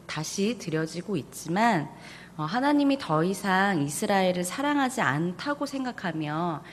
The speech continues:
형식적인 제사를 드리게 되고 옛 제약인 마술이나 간음, 거짓 맹세, 가난한 자들에 대한 억압, 나그네를 거부하고 십일조를 드리지 않는 듯한 그런 모습들을 보이고 있습니다.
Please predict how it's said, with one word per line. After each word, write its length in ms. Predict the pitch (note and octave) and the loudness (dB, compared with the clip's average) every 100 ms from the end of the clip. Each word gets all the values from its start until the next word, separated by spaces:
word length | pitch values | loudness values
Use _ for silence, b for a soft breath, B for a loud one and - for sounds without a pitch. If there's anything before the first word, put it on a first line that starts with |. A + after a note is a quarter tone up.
| B - | B -6
형식적인 720 | D4 D#4+ E4+ - A3+ G#3 G3+ | 0 0 -2 -4 -4 -4 -8
제사를 600 | D3+ C#3+ E3+ D#3+ E3 F#3+ | -8 -2 0 2 2 0
드리게 400 | F#3 D#3+ D#3 D#3 | -2 -6 -4 -4
되고 580 | - C3+ - D#3+ B3+ B B B B - | -4 -8 -4 0 0 B B B B 0
옛 280 | F3+ G#3 - | 2 2 -4
제약인 960 | - D#3+ E3+ E3 E3+ E3 G3 F3 C#3+ | -2 2 2 0 -2 -2 0 0 0
마술이나 840 | B2+ C3+ D3 G3+ G3 F3 E3 G3 A3+ | -2 -2 -2 -4 -2 -2 0 0 -4
간음, 680 | - D3+ D3+ D#3 F#3+ C4+ D#4 B B B B | -8 -6 -2 0 2 0 0 B B B B
거짓 340 | - E3 E3 | 2 2 2
맹세, 760 | G3 D#3 C#3+ C#3+ F3+ F#3 B3+ C#4 - | -2 -2 -2 -4 -2 -2 -2 -6 -14
가난한 480 | - E3 F3+ F#3 F#3 | -4 0 4 4 2
자들에 380 | F3 D3 D#3+ D#3+ | 2 0 0 0
대한 280 | E3 D3+ D3 | 0 0 -2
억압, 680 | C3+ D#3+ G3+ C#4 - - - | -2 2 2 2 -2 -18 -2
나그네를 520 | C#3+ D3 F#3 F3+ E3+ | 0 0 -2 -2 -2
거부하고 800 | E3+ C#3+ C#3 D#3+ D#3 D3 G3+ C#4+ | -6 -10 -6 -6 -6 -4 -2 -2
십일조를 640 | - D4 D#4 D4+ A#3+ A3 | -4 -4 -4 -2 -2 -4
드리지 340 | - D#3 D#3 E3+ | -4 -4 -4 -4
않는 440 | C3 C3 F3 G#3 | -4 -2 -2 -2
듯한 640 | F#3+ - - D#3 F#3 D#3+ D3+ | -4 -8 -6 -4 -2 -4 -8
그런 400 | - D#3 D3+ C#3+ | -4 -2 -2 -2
모습들을 640 | D#3+ F3 - F3 D#3 D#3+ | -4 -6 -8 -8 -4 -6
보이고 360 | E3+ D3 D#3+ E3+ | -6 -6 -4 -4
있습니다. 680 | C3+ - F3 D#3 C#3+ C3 | -6 -8 -4 -4 -4 -8